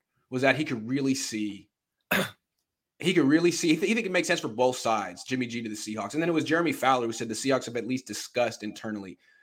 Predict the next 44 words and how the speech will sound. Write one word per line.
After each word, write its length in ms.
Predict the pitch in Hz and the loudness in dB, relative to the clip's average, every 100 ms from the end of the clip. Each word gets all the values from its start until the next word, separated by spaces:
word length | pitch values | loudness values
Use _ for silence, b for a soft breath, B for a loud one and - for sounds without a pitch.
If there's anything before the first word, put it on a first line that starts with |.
| _ - | _ 0
the 80 | 123 | 2
idea 440 | 113 107 120 113 | 2 -2 0 0
of 340 | 104 101 101 | 0 -4 -4
bringing 240 | 113 117 113 | -6 -4 -4
him 60 | |
on 100 | 107 98 | -4 -8
the 80 | |
team, 380 | 90 - 87 - _ _ _ _ - | -14 -16 -16 -18 _ _ _ _ -6
which 180 | 117 110 | -4 -4
is 60 | |
close 280 | - - 190 | -4 2 2
to 80 | - | 0
tampering, 420 | 110 98 95 104 | -8 -10 -10 -10
close 340 | - 269 269 269 | 4 8 8 6
to 100 | 156 | -4
tampering, 440 | 120 101 92 98 - _ _ _ _ _ | -8 -10 -12 -16 -18 _ _ _ _ _
but 360 | 185 165 156 - - - | 10 12 10 -2 -18 8
didn't 200 | 208 220 | 8 10
say 140 | 214 | 6
they 100 | 180 | 6
were 260 | 170 151 - | 6 6 2
considering 420 | 156 143 147 127 | -2 2 2 2
trading 300 | 117 131 131 | 2 2 2
for 100 | 127 | 0
him. 320 | 135 131 120 - _ _ _ | 2 2 0 -8 _ _ _
What 120 | 196 | 6
do 80 | 262 | 8
you 40 | |
think 200 | 262 175 | 6 2
of 60 | 135 | 2
this 100 | 127 | 0
potential 400 | - 107 104 98 | -4 -6 -6 -8
trade, 340 | 90 98 85 123 | -10 -10 -10 -2
given 200 | 165 170 | 0 0
the 60 | |
fact 260 | - 135 131 | 2 2 2
that 120 | 127 | -4
the 60 | 110 | -8
Seahawks 460 | - 123 113 - | -6 -4 -4 -6
have 480 | - 110 110 107 104 | -6 -6 -4 -8 -8
not 220 | 113 135 | 0 2
enough 160 | 147 135 | 2 2
cap 180 | 127 104 | 0 -2
space? 340 | - - - | -8 -18 -20